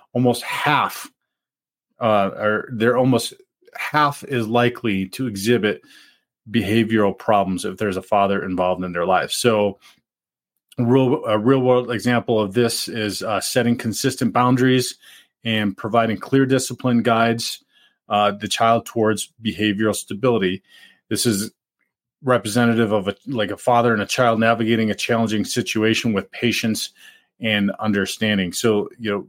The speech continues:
specifically that, that those boundaries and, and discipline are really incredibly important. And s-, and just, this does not seem to be something that we hear quite often,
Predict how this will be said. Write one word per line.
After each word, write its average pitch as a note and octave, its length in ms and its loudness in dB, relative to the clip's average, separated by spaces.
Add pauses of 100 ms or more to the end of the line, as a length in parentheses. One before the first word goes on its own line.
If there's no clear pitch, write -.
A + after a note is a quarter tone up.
specifically C3 760 0
that, A2 280 0
that A2 280 -4
those G#2 180 -4
boundaries B2 640 2
and, G#2+ 300 -4
and G2 220 -4
discipline G#2 680 -4 (420)
are G2 280 0
really B2 520 2
incredibly G#2+ 880 -2 (500)
important. G#2 720 -2
And G2+ 500 -2
s-, - 220 -6 (100)
and G#2+ 340 0 (200)
just, A#2+ 340 -2
this A2+ 240 0
does B2 200 2
not A2+ 220 2
seem A#2 280 2
to - 100 -4
be G2+ 100 2
something G2 400 -2
that F#2+ 200 0
we G2 160 -4
hear G2 340 0
quite - 320 0
often, G2+ 560 0